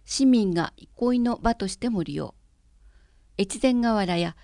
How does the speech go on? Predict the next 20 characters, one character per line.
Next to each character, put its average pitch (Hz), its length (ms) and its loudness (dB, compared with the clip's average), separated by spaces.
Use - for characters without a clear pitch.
地 202 120 -4
場 233 140 2
産 226 300 -2
の 214 240 0
杉 214 360 -4
材、 160 320 -6
指 190 240 -4
物 262 280 2
技 247 140 -4
術 - 500 -6
な 185 140 -2
ど、 170 180 -4
伝 240 200 0
統 262 200 2
工 262 240 2
芸 208 180 0
を 165 60 0
用 165 140 -2
い 202 280 -6
た 170 300 -6